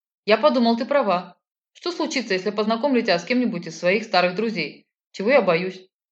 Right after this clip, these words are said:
«Так ты пойдешь в магазин?» «Ты что?» возмутилась я. «Ты что, совсем чурбан бесчувственный?» «Почему?» опешил Стас.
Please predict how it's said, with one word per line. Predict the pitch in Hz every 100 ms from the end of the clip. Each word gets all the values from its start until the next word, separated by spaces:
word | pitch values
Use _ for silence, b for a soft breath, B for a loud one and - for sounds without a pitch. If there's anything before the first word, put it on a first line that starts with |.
| _ _ _
«Так | 226
ты | 240
пойдешь | 233 240 339
в |
магазин?» | 262 214 202 170 - _ _ _ _ -
«Ты | 240
что?» | 247
возмутилась | 294 226 202 202 185 180
я. | 180 139 - _ _ _ _
«Ты | -
что, | 254 320 240
совсем | 214 208 320
чурбан | 262 226 285 269
бесчувственный?» | - 233 214 156 139 _ _
«Почему?» | 180 - 277 294
опешил | 220 208 185 175
Стас. | 170 147 -